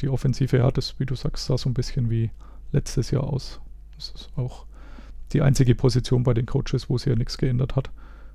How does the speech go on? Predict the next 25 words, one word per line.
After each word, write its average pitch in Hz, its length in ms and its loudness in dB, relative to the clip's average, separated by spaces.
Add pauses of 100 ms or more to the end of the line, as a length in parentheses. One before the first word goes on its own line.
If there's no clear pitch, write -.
(180)
Äh, 131 180 2
Kellen 120 300 2
Moore 117 280 2
ist - 160 -4
weiterhin 117 400 2
der 113 320 2 (500)
O 127 160 4
C, 127 380 2
alle 131 220 4
anderen 120 240 4
sind 123 180 0
mehr 117 80 2
oder 131 120 2
weniger 117 220 2
durchgetauscht - 640 -2
worden. 127 160 2 (520)
Aber 120 360 10
ja, 120 240 6 (180)
es - 120 -8
kam 127 300 2 (120)
trotzdem 123 400 2
zu 123 160 -2
wenig 123 240 2
bei - 140 0
rum 131 180 0